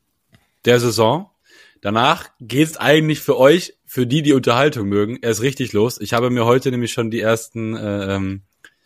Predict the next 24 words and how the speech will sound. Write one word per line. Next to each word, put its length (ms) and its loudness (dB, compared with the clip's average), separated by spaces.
Sachen 300 -2
rausgeschrieben 680 -2
für 160 -6
die 100 -6
Folge 300 -2
mit 140 -6
Marc, 400 -2
wo 280 0
er 420 0
Playnamen 880 2
oder 160 0
generell, 600 2
äh, 300 -2
Vokabular 640 0
aus 180 -4
der 180 2
N 100 -2
F 160 -6
L 320 -2
erraten 500 0
muss 340 -6
und 440 -8
beschreiben 400 0
muss. 240 0